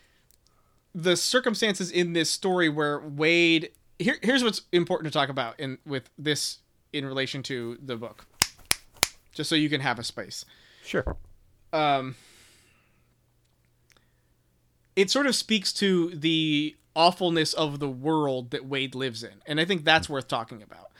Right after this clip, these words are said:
Speaker 1: The idea that we already know that some people have been going up to the roof. He's talked about in this chapter that people go up to the roof of his apartment weekly, it seems, to kill themselves because the world is so awful.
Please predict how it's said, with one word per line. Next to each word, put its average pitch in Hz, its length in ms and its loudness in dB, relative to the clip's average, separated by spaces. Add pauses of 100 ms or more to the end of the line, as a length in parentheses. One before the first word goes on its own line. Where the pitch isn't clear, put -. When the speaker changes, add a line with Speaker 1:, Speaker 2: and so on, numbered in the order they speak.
(300)
Speaker 1:
The 147 240 2
idea 160 420 2
that 156 300 2 (1900)
we 175 140 4
already 226 240 8
know 170 420 6
that 156 280 2
some 180 240 4
people 170 320 0
have 160 180 0
been 151 180 -2
going 151 260 -4
up 147 160 -2
to 156 100 -2
the 139 140 -6
roof. 147 340 -2
He's 180 180 2
talked 208 220 4
about 196 100 2
in 160 60 2
this 147 100 -2
chapter 170 300 0
that 131 140 -10
people 170 200 0
go 156 140 0
up 147 80 -2
to - 80 -14
the 147 80 -4
roof 151 120 -4
of 147 60 -20
his 143 140 -6
apartment 139 420 -6
weekly, 139 420 -4
it 123 100 -12
seems, 123 260 -6
to 139 100 -8
kill 139 220 -6
themselves 117 460 -8
because 151 340 -2 (380)
the 170 100 4
world 185 240 2
is 170 120 0
so 170 200 0
awful. 170 420 2